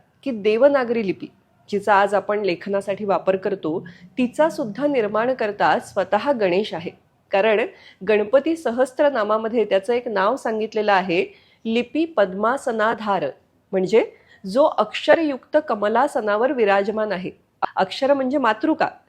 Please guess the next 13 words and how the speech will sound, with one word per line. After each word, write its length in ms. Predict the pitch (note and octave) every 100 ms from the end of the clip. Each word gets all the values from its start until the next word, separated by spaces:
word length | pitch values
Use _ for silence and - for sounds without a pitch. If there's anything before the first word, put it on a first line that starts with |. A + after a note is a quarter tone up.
| _
तर 80 | B3+
मातृका 640 | C#4 G#3 E3+ - C4+ F4+
पद्मावरती 760 | G4 B3+ G#3+ A3+ A3+ A3+ A3 A3 - - _ G3
गणेश 340 | G#3+ A#3 D#4
विराजमान 480 | G#3+ G3 A3 A#3+ C#4
झालेले 320 | B3+ G#3 F#3
आहेत. 220 | F3+ F3+ - _ _ _ - -
अ 140 | - D4
पासून 520 | F4+ D4+ D4 E4 D4+
न्य 160 | B3+ D4
पर्यंतचे 680 | D#4 B3+ B3 A#3+ A#3+ A#3+ C4
सगळे 420 | - G3+ F#3 C#4
वर्ण 340 | F4 A3+ G3